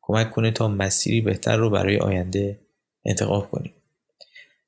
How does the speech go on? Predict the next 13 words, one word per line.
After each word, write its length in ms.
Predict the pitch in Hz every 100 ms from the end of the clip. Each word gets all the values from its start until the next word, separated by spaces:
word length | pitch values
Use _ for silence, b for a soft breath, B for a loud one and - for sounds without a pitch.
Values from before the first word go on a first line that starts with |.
| -
تخریب 320 | - - 185
خلاق 400 | 165 - 110 110
که 160 | - 104
گاه 380 | 117 135 147 143
به 80 | 107
عنوان 460 | 104 120 139 143 -
طوفان 580 | - 104 - 127 139 147
شومپیتری 720 | - 113 107 101 - 113 131
از 200 | - 98
اون 120 | 101 98
نام 260 | 98 95
برده 280 | 95 95 95
می‌شه، 460 | 95 - 127 151